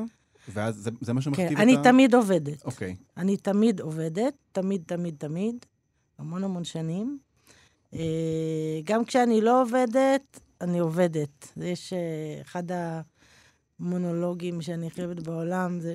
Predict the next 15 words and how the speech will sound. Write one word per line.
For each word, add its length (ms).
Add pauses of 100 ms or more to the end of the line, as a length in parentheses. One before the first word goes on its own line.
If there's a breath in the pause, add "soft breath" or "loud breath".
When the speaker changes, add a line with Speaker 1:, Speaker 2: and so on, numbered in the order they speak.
(120)
Speaker 2:
של 220
צ'כוב, 720 (120)
בודוד 360
וניה. 400 (920 loud breath)
אה, 300
איפה 340
שיש, 320 (180)
הוא, 160
שהוא 200
מ-, 260
מדבר 460
על 120
ה-, 640
על 240
ה-, 520